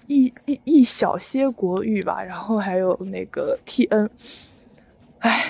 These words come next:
就是感觉陈列得太无聊了，没有看的兴趣，就是完全没有介绍。哎，我觉得M D的本子其实它每一款都做得还挺有特色的吧，就虽然可能对于一些资深的文具爱好者，还觉得它就是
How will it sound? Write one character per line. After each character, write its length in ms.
就 140
是 120
感 160
觉 100
陈 240
列 120
得 60
太 180
无 180
聊 180
了， 120
没 140
有 100
看 220
的 80
兴 300
趣， 220
就 100
是 60
完 200
全 140
没 80
有 100
介 240
绍。 260
哎， 120
我 160
觉 120
得 80
M 240
D 120
的 60
本 240
子 140
其 160
实 80
它 120
每 200
一 80
款 180
都 100
做 140
得 80
还 160
挺 180
有 80
特 200
色 180
的 80
吧， 120
就 200
虽 160
然 140
可 140
能 140
对 140
于 60
一 20
些 140
资 240
深 80
的 80
文 140
具 80
爱 80
好 120
者， 140
还 100
觉 140
得 80
它 260
就 140
是 240